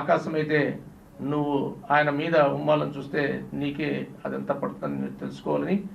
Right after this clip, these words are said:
దువ్వాడ శ్రీనివాస్కి తెలియజేస్తూ ఖచ్చితంగా చెప్తున్నాం, ఈ ఎన్డీఏ ప్రభుత్వం నిన్నైతే ఏదైతే పవన్ కళ్యాణ్ గారు చెప్పారో, ఎన్డీఏ ప్రభుత్వం రాబో రోజుల్లో పటిష్టంగా ఉండి ప్రజల శ్రేయస్సు కొరకు పనిచేస్తుంది, కానీ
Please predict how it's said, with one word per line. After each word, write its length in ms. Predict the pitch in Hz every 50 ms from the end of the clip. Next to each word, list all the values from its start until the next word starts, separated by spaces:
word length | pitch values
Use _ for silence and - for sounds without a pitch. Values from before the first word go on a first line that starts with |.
| - - - - - -
దువ్వాడ 240 | 147 147 156 156 151
శ్రీనివాస్కి 380 | - 139 143 147 143 - -
తెలియజేస్తూ 460 | - 151 156 165 170 175 170 - 208 240 - - - - - - - - - - - - - - -
ఖచ్చితంగా 340 | - 143 143 - 180 175 175 175
చెప్తున్నాం, 340 | 170 156 - 185 180 202 226 226 220 - - - - - - - - - - -
ఈ 100 | 151 156 156 156
ఎన్డీఏ 260 | 156 160 165 180 175 170 175
ప్రభుత్వం 360 | 180 170 170 175 180 - 190 185 180
నిన్నైతే 340 | 180 175 175 175 170 196 196 180
ఏదైతే 260 | 185 185 190 185 190 190
పవన్ 260 | 190 - 175 180 185
కళ్యాణ్ 220 | 175 185 175 180 180
గారు 120 | 170 175 175
చెప్పారో, 560 | 185 180 202 214 214 220 202 156 - - - - - - - - - - - - - - - - - - - - - 156
ఎన్డీఏ 300 | 156 165 180 180 180 175 175 175
ప్రభుత్వం 400 | 165 165 170 175 175 - 175 165 - - - - - - - 147 139
రాబో 280 | 147 156 160 160 170 165 160 156
రోజుల్లో 540 | 165 170 165 180 175 175 175 160 143 101 - - - - - - - - - - - -
పటిష్టంగా 540 | 175 170 196 208 208 - 208 202 196 196 190 190
ఉండి 220 | 190 196 196 196 175 151 - - - - - - - - - - - - - - - -
ప్రజల 320 | 185 175 180 226 226 233 202 -
శ్రేయస్సు 420 | - 185 196 208 233 233 233 233 226
కొరకు 260 | 196 208 202 190 196
పనిచేస్తుంది, 540 | - 185 180 165 175 180 175 180 175 170 160
కానీ 300 | 165 170 180 196 190